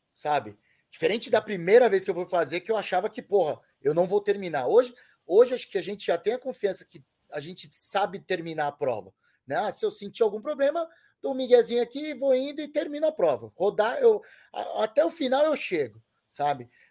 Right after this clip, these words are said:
Mas não é, que é diferente da primeira. Mas o frio na barriga, de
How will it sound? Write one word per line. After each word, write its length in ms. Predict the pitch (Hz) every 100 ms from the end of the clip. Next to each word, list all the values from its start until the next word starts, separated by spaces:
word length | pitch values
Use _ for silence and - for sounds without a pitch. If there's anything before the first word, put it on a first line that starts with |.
| _
Mas 480 | 156 160 - - -
não 240 | _ 165 170
é, 60 | 165
que 200 | 175 143
é 100 | 151
diferente 420 | 151 - 170 175
da 80 | -
primeira. 380 | 202 269 208 156
Mas 240 | 147 202 220
o 60 |
frio 240 | - 214 254
na 120 | 240
barriga, 680 | 196 160 147 165 208 170 139
de 260 | 127 135